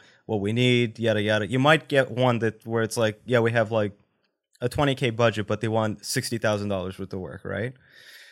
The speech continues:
So I don't know how it's gonna work out with these new leads that'll come in, but from the previous ones we've had where they did have these types of budgets, it was pretty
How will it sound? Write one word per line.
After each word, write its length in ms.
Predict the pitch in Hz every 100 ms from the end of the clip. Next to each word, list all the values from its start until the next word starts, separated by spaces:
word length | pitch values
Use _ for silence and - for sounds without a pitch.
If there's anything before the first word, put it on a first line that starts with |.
| _ -
So 120 | 151
I 100 | 175
don't 120 | 208
know 120 | 220 196
how 120 | 185
it's 120 | -
gonna 180 | 180 160
work 220 | 160 165
out 120 | 151
with 200 | 139 135
these 320 | 123 135 127
new 300 | 117 120 139
leads 280 | 131 117 127
that'll 240 | 117 110 104
come 260 | - 104
in, 280 | 92 143 196 _ _ _ _ _ _
but 260 | 147 147 -
from 220 | - 143
the 80 | 139
previous 420 | - 156 165 -
ones 160 | 143 123
we've 160 | 123
had 300 | 127 117 107
where 240 | 113 120 117
they 140 | 113
did 220 | 104 123
have 220 | 117 117 117
these 160 | 120
types 240 | - 117 107
of 100 | 98
budgets, 400 | 113 127 151 120
it 40 |
was 120 | 110
pretty 420 | - 117 110 107